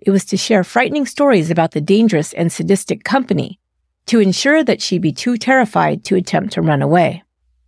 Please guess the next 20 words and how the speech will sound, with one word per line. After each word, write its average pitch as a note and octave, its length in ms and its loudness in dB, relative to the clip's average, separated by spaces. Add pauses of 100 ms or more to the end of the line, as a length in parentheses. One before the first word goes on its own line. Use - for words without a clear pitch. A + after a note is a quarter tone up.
(800)
Janice C4+ 340 2
still C#4 200 0
believed A3+ 340 0
her F#3 100 -2
husband E3+ 400 0
was D#3 140 -4
adhering B3+ 500 0
to G#3 120 0
their E3+ 200 2
agreement F#3+ 480 2 (380)
that F#3+ 160 -4
he G#3+ 120 0
would F3 140 2
not C#4 240 0
have B3 180 -2
sexual A3+ 400 -2
intercourse G#3+ 540 -2
with D#3+ 100 -4
their D3 140 -2
captive. - 600 -4